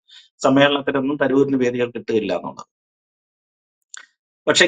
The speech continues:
കേരള ആംഗിളിലേക്ക് വരുമ്പോൾ, നമ്മൾ മുമ്പേ പറഞ്ഞതുപോലെ വിദേശത്തിന്റെ ര-, പിന്നെ രാഷ്ട്രവും പിന്നീട് രാഷ്ട്രീയവും എന്ന് പറഞ്ഞതുപോലെ,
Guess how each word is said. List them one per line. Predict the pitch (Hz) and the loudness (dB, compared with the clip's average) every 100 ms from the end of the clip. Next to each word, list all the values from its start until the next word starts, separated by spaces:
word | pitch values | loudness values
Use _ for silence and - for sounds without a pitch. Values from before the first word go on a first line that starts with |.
| - | 6
കേരള | 175 220 247 | 6 8 6
ആംഗിളിലേക്ക് | 240 226 220 214 208 196 | 6 4 6 8 8 6
വരുമ്പോൾ, | 180 160 143 113 | 6 6 6 2
നമ്മൾ | 127 156 | 0 0
മുമ്പേ | 156 160 | 0 2
പറഞ്ഞതുപോലെ | 175 170 170 175 185 185 | 4 2 2 2 2 2
വിദേശത്തിന്റെ | 151 160 185 196 - 190 196 | 2 2 4 2 2 2 4
ര-, | 196 202 | 4 2
പിന്നെ | - 165 160 156 156 | 0 0 2 6 6
രാഷ്ട്രവും | 147 147 - 165 165 175 - | 6 4 4 4 4 4 -4
പിന്നീട് | 156 170 175 | -2 -2 0
രാഷ്ട്രീയവും | 165 156 156 160 | 0 2 2 2
എന്ന് | 156 160 | 2 -2
പറഞ്ഞതുപോലെ, | 135 139 135 107 | -2 -2 -2 -2